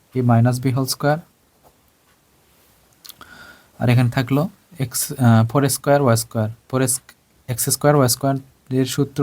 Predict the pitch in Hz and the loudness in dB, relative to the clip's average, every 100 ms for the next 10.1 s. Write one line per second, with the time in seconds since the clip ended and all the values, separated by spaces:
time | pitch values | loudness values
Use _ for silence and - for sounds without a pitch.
0 | 135 - _ 123 117 131 127 139 135 123 | -2 -4 _ -2 0 0 -2 0 0 2
1 | 123 117 117 123 139 139 135 120 131 123 | 0 0 0 0 2 0 0 -2 -6 -8
2 | 127 135 151 180 _ _ _ _ _ _ | -6 -4 -6 -10 _ _ _ _ _ _
3 | _ _ _ _ _ _ _ _ - 117 | _ _ _ _ _ _ _ _ -4 -2
4 | 104 - - _ _ _ _ - _ _ | -2 -8 -20 _ _ _ _ -20 _ _
5 | _ _ _ _ _ - 135 135 135 - | _ _ _ _ _ -4 0 0 -2 -6
6 | _ _ _ _ - 123 135 135 131 135 | _ _ _ _ -6 0 2 0 -2 0
7 | 139 139 160 160 131 _ _ 123 131 127 | 0 2 0 -2 -12 _ _ -2 0 2
8 | 127 127 127 - 127 123 123 117 117 131 | 0 -2 -6 -2 0 2 2 0 -2 -4
9 | 120 120 113 113 120 120 120 120 113 123 | -2 -2 -2 -2 0 0 0 -2 -6 -2